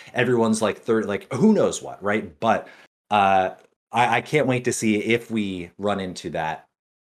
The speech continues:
kind of barrier down the road of, like, "Huh, this game is hard."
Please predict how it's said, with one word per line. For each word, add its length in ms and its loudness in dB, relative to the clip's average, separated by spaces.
kind 160 -8
of 140 -12
barrier 360 0
down 200 -4
the 80 -10
road 240 -6
of, 120 -14
like, 240 -16
"Huh, 100 -8
this 120 -14
game 180 -8
is 120 -8
hard." 300 -16